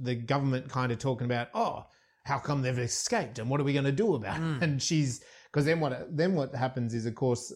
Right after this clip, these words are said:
Speaker 1: that guy is Victor. He's our, uh, bad guy, and he's been sent in. And the scientist comes back in, and they have a great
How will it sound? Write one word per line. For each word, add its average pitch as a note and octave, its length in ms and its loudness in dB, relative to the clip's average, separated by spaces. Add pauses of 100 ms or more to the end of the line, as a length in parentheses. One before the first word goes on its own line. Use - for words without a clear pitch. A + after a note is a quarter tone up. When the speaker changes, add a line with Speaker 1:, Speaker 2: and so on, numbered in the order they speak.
Speaker 1:
that C3+ 300 -2
guy A2+ 440 -4 (380)
is A2 240 -2
Victor. A2 560 -2
He's A2+ 280 0
our, G2+ 480 -2
uh, G2+ 220 -6
bad B2+ 460 -2
guy, A2+ 200 -2
and A2+ 100 -4
he's C3+ 180 2
been G#2+ 220 -2
sent A2 440 -6
in. G#2+ 220 -4
And A2+ 180 -4
the A#2 40 -2
scientist D3 580 0
comes A#2 220 -4
back G#2+ 300 -6
in, B2 160 -4
and A2 100 -6
they B2 140 -2
have A2+ 180 -4
a G#2 60 -4
great A2 520 -6